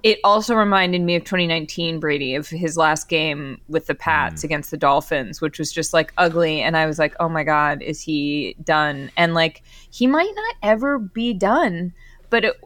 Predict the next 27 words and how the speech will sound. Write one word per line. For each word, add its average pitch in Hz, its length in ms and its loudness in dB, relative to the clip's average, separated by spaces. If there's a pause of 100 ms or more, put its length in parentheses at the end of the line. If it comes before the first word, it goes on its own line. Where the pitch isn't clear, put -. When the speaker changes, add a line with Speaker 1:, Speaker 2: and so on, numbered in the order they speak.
Speaker 1:
at 214 200 4
what 214 460 -2
point, 254 420 0 (960)
I, 226 280 2
I 214 200 2
think 220 360 -2
part 208 220 4
of 226 100 0
it 208 100 -2
just 196 180 -8
amazes 190 480 0
me 196 200 -8
'cause, 180 240 -4
like, 180 360 4
I'm, 185 680 0 (600)
as 156 240 0
we've 170 160 -2
established, 160 600 0
thirty-three-year-old 160 720 2
with 160 100 -2
glasses. 156 540 0 (420)
And 185 380 2
if 196 320 0
I, 196 640 4 (120)
like, 180 460 0
you 208 120 0
know 165 420 4